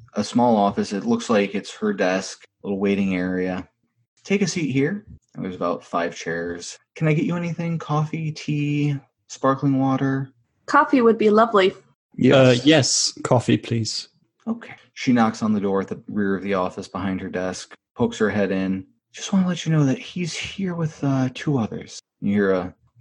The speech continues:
Speaker 1: a deeper voice respond, something nonspecific. She closes the door and walks out towards the kitchen. After about a three-minute wait, the door opens,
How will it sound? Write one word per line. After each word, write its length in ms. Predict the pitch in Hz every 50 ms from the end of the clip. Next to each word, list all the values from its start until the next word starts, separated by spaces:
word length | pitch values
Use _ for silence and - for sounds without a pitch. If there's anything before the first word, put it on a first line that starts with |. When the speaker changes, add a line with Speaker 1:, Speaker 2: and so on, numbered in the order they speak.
| _ -
Speaker 1:
a 60 | 120 107
deeper 320 | 113 110 107 - 107 104
voice 460 | 92 101 104 95 95 92 - - - -
respond, 840 | 98 90 - - - - 95 92 90 90 90 90 92 92 90 92 _ _ - _ _ _
something 640 | - - 107 101 - 98 95 98 95 92 90 - _ _ _ _ _ _ _ -
nonspecific. 840 | 101 101 92 92 98 95 - - - - - 95 90 95 90 90 -
She 180 | - - -
closes 400 | - - 110 107 104 92 92 -
the 100 | - 98
door 240 | 92 101 95 92 92
and 140 | 92 92 95
walks 320 | 90 87 85 - - -
out 300 | 90 85 82 82 82 -
towards 320 | - - 90 92 92 87 -
the 80 | 82
kitchen. 400 | 80 - 85 - - 87 85 85 _ _ _ _ _ _ -
After 180 | 117 113 -
about 160 | 113 110 101 95
a 60 | 95
three-minute 540 | 95 - - 113 113 110 110 107 98 90 85 82
wait, 300 | 95 101 95 95 90 90
the 60 | 92
door 340 | 90 92 101 98 95 98 95
opens, 560 | 95 95 - 95 92 92 92 92 - -